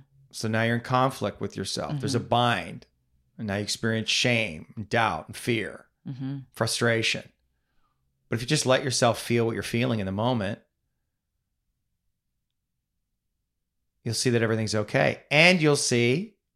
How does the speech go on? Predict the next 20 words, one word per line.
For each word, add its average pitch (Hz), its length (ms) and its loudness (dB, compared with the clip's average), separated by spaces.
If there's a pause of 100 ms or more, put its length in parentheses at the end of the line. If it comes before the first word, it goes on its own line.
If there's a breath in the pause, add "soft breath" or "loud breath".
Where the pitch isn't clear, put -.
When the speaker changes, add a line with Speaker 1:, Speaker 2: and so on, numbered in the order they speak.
(140)
Speaker 1:
I 120 120 4
bet, 113 500 0 (440)
that 117 120 0
when 127 260 2
you 117 440 0 (400)
let 123 240 2
yourself 117 380 2
feel 123 460 2
that 107 100 -6
you're 101 140 -4
angry 117 380 2
at 110 40 -4
your 101 100 -4
parents, 104 480 -4
that - 60 -10
you're 101 80 -8
still 139 300 4
resentful, 110 640 -2
that 101 180 -14
you 117 160 -6